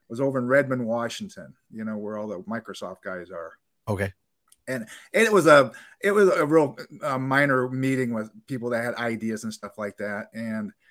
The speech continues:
Speaker 1: some people kind of bounced some things off of it. And I had my idea I was kind of presenting 'cause I was, I was getting a sounding board from people totally out of the, out of the blue what, what they think. And it's sometimes those people that you, that push you forward to do it.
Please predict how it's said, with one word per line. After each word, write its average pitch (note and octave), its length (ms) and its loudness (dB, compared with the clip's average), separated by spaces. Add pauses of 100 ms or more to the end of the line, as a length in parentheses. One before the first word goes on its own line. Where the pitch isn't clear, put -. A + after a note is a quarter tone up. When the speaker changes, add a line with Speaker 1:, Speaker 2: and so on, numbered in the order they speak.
(200)
Speaker 1:
some D3 160 -4
people C3 300 -2
kind B2 180 0
of G#2 80 -6
bounced A#2 240 -2
some A2 120 -6
things A2 200 -4
off G#2 240 -4
of G#2 100 -8
it. A2+ 40 -4
And A2 120 -6
I A2 80 -2
had A2 160 -2
my A2 180 -2
idea A2 380 -2
I G#2+ 40 -2
was G2+ 100 -8
kind A2 140 -4
of G#2+ 80 -8
presenting G#2+ 340 -2
'cause A2 100 -6
I A2 80 0
was, A#2+ 140 -6
I A#2+ 80 -2
was B2+ 80 0
getting C#3 220 2
a A#2+ 40 0
sounding C#3+ 440 4
board G#2 260 -2
from G2+ 120 -8
people G#2+ 280 -6
totally A2 380 -2
out G#2 100 0
of G2+ 80 -4
the, F#2 200 -8
out A2+ 120 -6
of G2+ 60 -8
the G2 60 -12
blue A#2 220 -2
what, G2+ 240 -4
what G#2 140 -6
they F#2 120 -6
think. G#2+ 400 -4 (1160)
And B2+ 440 4 (320)
it's - 320 -2
sometimes F3+ 420 6
those D3 180 4
people F3 340 2
that C3+ 180 6
you, C3 320 -4
that C3 320 -2
push - 260 4
you D3+ 80 2
forward D#3+ 440 2
to B2 60 0
do C#3+ 340 0
it. - 260 -6